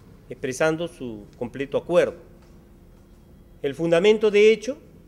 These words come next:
es la relación de convivencia que mantienen desde mil novecientos ochenta y nueve, reconocida en las sentencias que les han impuesto por el propio Estado, y que desde hace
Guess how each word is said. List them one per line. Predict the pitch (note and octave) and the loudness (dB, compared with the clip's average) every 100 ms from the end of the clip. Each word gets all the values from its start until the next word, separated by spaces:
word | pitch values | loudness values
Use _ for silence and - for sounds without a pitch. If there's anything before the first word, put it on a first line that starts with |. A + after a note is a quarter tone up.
| - - - - - - - - | -20 -20 -20 -20 -20 -20 -20 -6
es | D3+ E3+ D#3+ | -2 -2 0
la | D3+ | -2
relación | C3+ C3 C3+ D3 F3 | -2 -2 -4 -4 -4
de | E3+ | -4
convivencia | E3 D3+ D3 D#3+ F3 G3+ | -2 -2 -2 -2 -2 -2
que | G3 | -2
mantienen | C#3+ C3+ D3+ D#3+ F3 E3 | -2 -2 -4 -4 -4 -4
desde | C3 A#2 | -6 -6
mil | B2+ D3+ | -6 -4
novecientos | D3+ C3+ B2+ D3+ C#3+ | -4 -6 -6 -8 -8
ochenta | C3+ C3 B2+ | -10 -8 -4
y | D#3+ | -2
nueve, | B3+ C4+ E3 - - - - _ - _ _ | 4 4 4 -4 -20 -20 -20 _ -20 _ _
reconocida | D3 D#3 - D3+ C#3+ F#3 F#3 | -4 -2 0 -2 -4 -4 -2
en | E3 | -2
las | C#3+ | -2
sentencias | C#3+ C3+ D#3+ D#3+ D#3+ D3+ | -4 -6 -8 -6 -8 -8
que | - | -14
les | B2 A#2+ | -12 -10
han | C#3+ | -8
impuesto | D3+ D#3+ B3+ - - - _ _ - _ - | -8 -2 0 0 -6 -20 _ _ -20 _ -12
por | A#2 | -10
el | A#2 | -8
propio | A#2 E3 E3 D3+ | -4 -4 -4 -12
Estado, | - G#3+ A#2 - - - - - - - - - - - - - - - | -6 -6 -6 -12 -20 -20 -20 -20 -20 -20 -20 -20 -20 -20 -20 -20 -20 -16
y | E3 A3+ | -8 -6
que | C4+ G#3+ C3 - - - - - - - - - - - - - - - - - - - - - - - - - - - | 0 0 0 -8 -18 -20 -20 -20 -20 -20 -20 -20 -20 -20 -20 -20 -20 -20 -20 -20 -20 -20 -20 -20 -20 -20 -20 -20 -20 -4
desde | D3 C#3+ D#3+ | -2 2 4
hace | G3+ G3+ F#3+ D#3 B2+ | 4 2 0 -2 -4